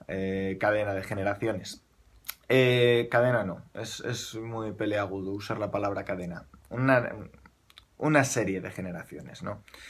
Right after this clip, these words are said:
Pero bueno, yo estaba aquí hablando de los, de las especies anillo.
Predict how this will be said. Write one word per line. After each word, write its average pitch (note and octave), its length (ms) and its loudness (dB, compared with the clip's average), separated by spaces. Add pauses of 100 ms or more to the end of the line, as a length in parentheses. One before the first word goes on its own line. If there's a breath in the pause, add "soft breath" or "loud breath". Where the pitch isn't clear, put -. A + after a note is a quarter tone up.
(300 loud breath)
Pero D3 180 12
bueno, D#3+ 220 10
yo A#2 80 4
estaba C3+ 220 8
aquí C#3 220 4
hablando C3 440 6
de A#2 200 4
los, F#2+ 800 -4 (140)
de - 140 0
las A2 180 0
especies G2+ 460 -8
anillo. F#2 400 -10